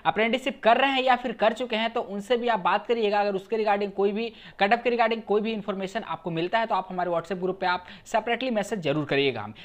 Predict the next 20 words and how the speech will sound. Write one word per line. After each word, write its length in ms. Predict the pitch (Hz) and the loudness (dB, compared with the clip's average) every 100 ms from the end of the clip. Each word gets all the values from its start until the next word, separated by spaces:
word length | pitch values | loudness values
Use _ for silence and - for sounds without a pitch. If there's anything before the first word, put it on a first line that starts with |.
| - | -8
क्योंकि 220 | 220 247 | -6 0
आपका 340 | 226 233 233 262 | 4 4 4 4
एक 300 | 233 247 254 | 4 2 -2
इन्फॉर्मेशन 520 | 226 220 214 202 226 | -4 -4 -4 -4 -4
all 260 | 180 196 | 0 0
over 140 | 202 196 | 0 -2
इंडिया 180 | 202 208 | -2 -4
के 60 | |
जितने 280 | 156 - 220 | -4 -8 -6
भी 100 | 233 | -4
कैंडिडेट 360 | 220 208 208 233 | -4 -4 -4 -6
हैं 80 | |
सभी 320 | 220 156 147 196 | -6 -4 -4 -2
को 180 | 190 190 | -2 -2
यहाँ 160 | 160 | -2
पे 80 | 180 | -4
इन्फॉर्म 300 | 160 - 175 | -4 -2 -2
कर 140 | 165 151 | -2 -6
सकता 300 | 151 - | -6 -2
है। 80 | 214 | -4